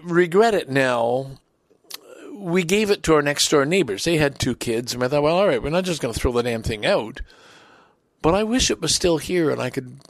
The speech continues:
have a game with either of my sons, you know? And, but, no, she just thought it was just, you know, time to get rid of stuff. And I, I just, I caved in and got rid of it, and I shouldn't have. The dartboard is still up. That's okay.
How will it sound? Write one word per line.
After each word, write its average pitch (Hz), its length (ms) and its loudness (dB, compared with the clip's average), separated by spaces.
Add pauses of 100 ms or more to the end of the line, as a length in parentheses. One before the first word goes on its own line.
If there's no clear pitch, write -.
(160)
have 165 180 -8
a - 20 -6
game 180 400 -4
with 110 280 -6
either 143 300 -2
of 156 60 -2
my 156 140 -4
sons, 170 800 -4
you 123 100 -10
know? 277 420 -8 (1600)
And, 170 560 -10
but, 160 240 -4 (180)
no, 165 580 -6
she 139 480 -8
just 127 300 -6
thought 120 160 -2
it 117 80 -8
was 110 160 -8
just, 117 160 -10 (180)
you 135 140 -4
know, 120 140 -4
time 160 240 0
to 156 80 2
get 143 100 -2
rid 139 140 4
of 123 60 -2
stuff. 135 220 0
And 160 120 2
I, 185 160 0
I 180 60 -4
just, 208 300 -4
I 127 120 -2
caved 139 440 0
in 104 380 -8 (960)
and 123 120 -4
got 107 200 2
rid 107 180 -2
of 101 100 -6
it, 107 100 -2
and 101 100 -8
I 101 60 -6
shouldn't 101 280 -6
have. 98 100 -10
The 139 60 -4
dartboard 151 460 0
is 95 80 -4
still 95 280 -2
up. 98 200 -8
That's - 240 -6
okay. - 420 -10